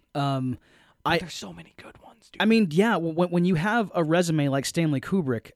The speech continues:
Speaker 1: um, to say what, or, or Martin Scorsese or Sidney Lumet or anybody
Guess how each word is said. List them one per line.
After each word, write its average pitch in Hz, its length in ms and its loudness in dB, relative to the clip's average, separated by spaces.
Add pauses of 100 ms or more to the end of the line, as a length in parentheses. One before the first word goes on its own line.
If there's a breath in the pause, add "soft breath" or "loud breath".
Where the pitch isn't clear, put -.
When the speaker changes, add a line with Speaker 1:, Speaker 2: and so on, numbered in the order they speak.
Speaker 1:
um, 135 320 -2
to 156 140 -4
say 190 240 2
what, 147 260 0
or, 170 240 2
or 190 160 0 (220)
Martin 196 280 -2
Scorsese 151 540 -2
or 120 60 -4
Sidney 147 280 -2
Lumet 131 400 -4
or 131 100 -8
anybody 156 440 -2